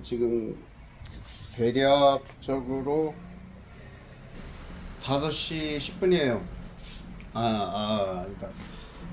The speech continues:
너무 피곤하니까 계속 일을 하다 보니까 여섯 시 오십 분이네요. 오월 십 일. 어, 지금도 일하고 있는데요.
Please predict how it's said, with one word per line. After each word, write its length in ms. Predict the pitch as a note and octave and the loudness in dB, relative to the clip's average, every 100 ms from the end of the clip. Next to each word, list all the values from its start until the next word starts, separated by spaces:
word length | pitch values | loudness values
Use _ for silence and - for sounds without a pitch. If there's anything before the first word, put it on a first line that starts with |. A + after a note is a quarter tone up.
| - | 2
너무 240 | B2+ C3+ | 4 4
피곤하니까 760 | C#3 D#3+ D#3+ D3 C3 C3 A2+ - | 2 2 4 6 4 4 2 0
계속 300 | - A#2 A#2+ | -4 0 2
일을 220 | A2+ A#2 | 2 2
하다 160 | A2+ A2 | 2 0
보니까 220 | G2+ F#2+ - - - - - - | -6 -10 -12 -12 -12 -14 -12 0
여섯 320 | B2+ C#3 D3+ | 4 6 6
시 220 | C#3+ - D3+ | 4 2 2
오십 340 | C3 B2 - | 2 2 0
분이네요. 460 | C3 A#2+ A2+ B2+ C3+ - - - - - - - - - - - - A#2 | 4 6 6 4 0 -12 -16 -16 -14 -16 -16 -18 -18 -18 -18 -18 -6 4
오월 300 | A#2 A#2 A2+ | 6 6 2
십 180 | C3 | 0
일. 200 | B2+ C#3 - - - - - - - - - | 2 0 -4 -18 -14 -12 -12 -14 -16 -16 -10
어, 540 | G#2+ G#2 G#2 G#2 G2+ F#2+ | -8 -6 -6 -6 -10 -10
지금도 680 | - B2 C#3+ C#3 C#3+ C3 B2+ - - - | -6 2 4 6 6 6 2 -2 -10 -4
일하고 340 | B2+ B2 A#2+ | 2 4 4
있는데요. 580 | A#2+ B2+ B2 B2 C3 A2+ | 4 4 4 4 2 -2